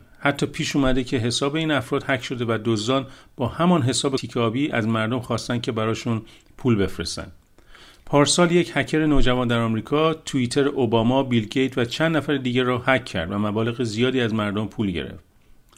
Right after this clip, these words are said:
از همه اینا که بگذریم، هیچ ادعای بذل و بخششی که در قدم اول از شما درخواست پول و رمز ارز می‌کنه واقعی نیست و سریعاً باید بفهمید که دزدیه.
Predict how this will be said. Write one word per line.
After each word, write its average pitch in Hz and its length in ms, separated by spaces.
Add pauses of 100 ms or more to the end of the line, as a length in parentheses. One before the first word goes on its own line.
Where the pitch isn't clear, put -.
(300)
از 160 160
همه 185 160
اینا 208 160
که 180 120
بگذریم، 151 640
هیچ 196 360
ادعای 143 500
بذل 127 320
و 127 40
بخششی 120 520
که 120 120
در 120 160
قدم 120 360
اول 117 400
از 110 120
شما 143 240
درخواست 123 480
پول 131 280
و 120 40
رمز 117 380
ارز 110 260
می‌کنه 117 320
واقعی 113 480
نیست 120 320 (220)
و 120 60
سریعاً 120 480
باید 131 260
بفهمید 123 480
که 117 320 (320)
دزدیه. 90 560